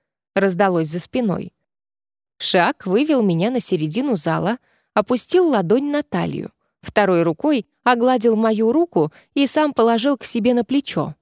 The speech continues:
показывая, где она должна находиться. «Хм, хм»,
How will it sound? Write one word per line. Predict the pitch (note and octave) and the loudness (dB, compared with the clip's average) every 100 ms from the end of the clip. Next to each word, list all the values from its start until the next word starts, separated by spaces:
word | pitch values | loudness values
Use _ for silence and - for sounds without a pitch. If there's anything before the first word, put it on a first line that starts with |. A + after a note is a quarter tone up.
| _ | _
показывая, | E3+ E3+ B3 C4 E3 C#3+ - _ - | -4 -2 -2 -2 -2 -2 -6 _ -6
где | F#3 F#3 A#3+ E4+ | -2 0 0 0
она | A#3+ B3 | 0 0
должна | A3 G3 E3+ G3 | 0 0 0 0
находиться. | G3+ G3 B3 F3 D3+ - - G3 _ _ _ _ _ _ _ _ _ - | 0 -2 -4 -4 -6 -6 -10 -16 _ _ _ _ _ _ _ _ _ -6
«Хм, | C#4+ C#4 F3 F3 _ _ _ - | -2 0 0 -4 _ _ _ -6
хм», | G3 G#4+ A3 | 2 4 2